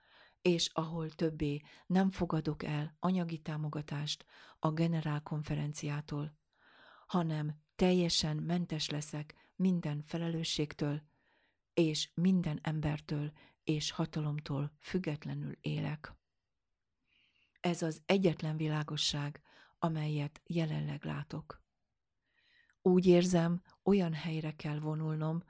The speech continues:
ahol nem érnek ilyen csalódások, és a szívemet sújtó megrázkódtatások.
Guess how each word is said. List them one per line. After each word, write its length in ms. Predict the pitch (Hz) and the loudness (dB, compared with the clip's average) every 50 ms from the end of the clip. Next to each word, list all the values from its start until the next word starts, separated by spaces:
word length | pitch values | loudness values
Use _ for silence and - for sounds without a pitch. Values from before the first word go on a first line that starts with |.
| - - - - - - - _ | -16 -20 -20 -20 -20 -20 -8 _
ahol 360 | - 165 165 - 175 165 160 | 0 0 0 0 -2 -2 -2
nem 220 | 160 165 175 190 185 | -2 -2 -2 0 0
érnek 420 | 156 151 147 151 147 147 147 - | 0 -2 -2 -4 -4 -6 -6 -6
ilyen 200 | 151 147 147 151 | -6 -6 -4 -4
csalódások, 840 | - - 156 156 151 151 151 151 147 147 147 - - 147 151 - - _ _ _ _ _ _ _ _ _ _ _ - | -4 -4 -2 -2 -2 -2 -2 -2 -2 0 -2 -2 -2 -4 -6 -8 -14 _ _ _ _ _ _ _ _ _ _ _ 0
és 260 | - 165 160 156 - - | 0 0 0 0 -2 -4
a 80 | 156 | -4
szívemet 520 | 151 - - 185 180 175 156 151 147 151 - | -4 -2 -2 -2 -2 -2 -4 -4 -4 -4 -4
sújtó 400 | - - 147 151 151 156 156 151 | -4 -4 -4 -6 -6 -6 -6 -4
megrázkódtatások. 1500 | 151 156 151 151 147 151 156 147 - - - 143 139 - - 151 - - 143 151 151 - - - - - - - _ | -4 -6 -6 -6 -6 -6 -6 -8 -10 -10 -8 -8 -8 -8 -10 -12 -10 -8 -8 -6 -4 -4 -4 -4 -6 -12 -14 -20 _